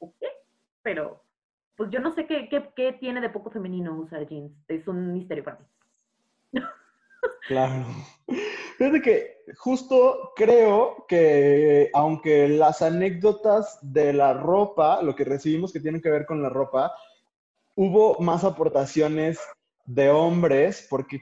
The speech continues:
Speaker 2: quizás a lo mejor está un poquito más limitado en ese sentido, pero solamente poquito.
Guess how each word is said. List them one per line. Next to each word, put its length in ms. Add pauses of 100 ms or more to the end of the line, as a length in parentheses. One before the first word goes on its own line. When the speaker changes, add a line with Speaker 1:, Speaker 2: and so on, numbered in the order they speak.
Speaker 2:
quizás 520 (220)
a 100
lo 100
mejor 240
está 200
un 180
poquito 640
más 260
limitado 840
en 140
ese 220
sentido, 840 (220)
pero 120
solamente 440
poquito. 580